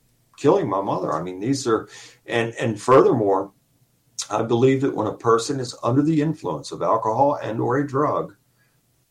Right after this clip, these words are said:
the frequency and vibration of that person is lowered. They're wide open and vulnerable for demonic attack. And so those demons will come in and just aid and abet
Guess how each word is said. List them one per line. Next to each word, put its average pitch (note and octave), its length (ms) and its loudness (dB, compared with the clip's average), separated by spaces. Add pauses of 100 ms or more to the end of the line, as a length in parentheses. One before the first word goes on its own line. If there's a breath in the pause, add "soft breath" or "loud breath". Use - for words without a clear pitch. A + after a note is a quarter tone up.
(200)
the F#2 200 -2
frequency C#3+ 640 0
and D#3 100 2
vibration C3+ 640 0
of - 140 -12
that A2+ 220 0
person G#2+ 340 -2
is D3 160 -6
lowered. F#2+ 400 0
They're F#2 120 0
wide F#2 360 2
open A#2+ 320 -2
and G#2+ 240 -8
vulnerable G#2 800 0 (300)
for G#2 200 0
demonic A2 460 -2
attack. - 640 -6 (560)
And G#2 240 -4
so A#2 160 0
those A2 240 0
demons D3 360 0
will A2 160 2
come G#2+ 300 -2 (100)
in C#3 500 -2 (600)
and G2+ 680 -2
just G2 400 -6 (280)
aid A#2+ 280 2
and A2+ 100 0
abet G#2+ 640 2